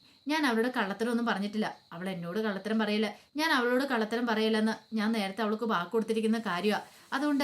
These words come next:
ഇത് ഞാൻ മറച്ചു വെച്ചിട്ടുണ്ടെങ്കിൽ ഞാൻ അവളോട് ചെയ്യുന്ന ക്രൂരതയല്ലെന്ന് ചോദിക്കുകയാണ്." ഇത് കേട്ടതും മുത്തശ്ശൻ പറഞ്ഞു, "അറിയാലോ, ഇത് നയനെ അറിഞ്ഞു കഴിഞ്ഞിട്ടുണ്ടെങ്കിൽ അവളുടെ പ്രതികരണം എങ്ങനെയായിരിക്കുമെന്ന്.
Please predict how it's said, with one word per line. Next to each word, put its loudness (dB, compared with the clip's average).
ഇത് -2
ഞാൻ 0
മറച്ചു -2
വെച്ചിട്ടുണ്ടെങ്കിൽ 2
ഞാൻ 2
അവളോട് 2
ചെയ്യുന്ന 0
ക്രൂരതയല്ലെന്ന് 0
ചോദിക്കുകയാണ്." 0
ഇത് -12
കേട്ടതും 0
മുത്തശ്ശൻ -2
പറഞ്ഞു, -2
"അറിയാലോ, -2
ഇത് 0
നയനെ 2
അറിഞ്ഞു 0
കഴിഞ്ഞിട്ടുണ്ടെങ്കിൽ 0
അവളുടെ 0
പ്രതികരണം -2
എങ്ങനെയായിരിക്കുമെന്ന്. 0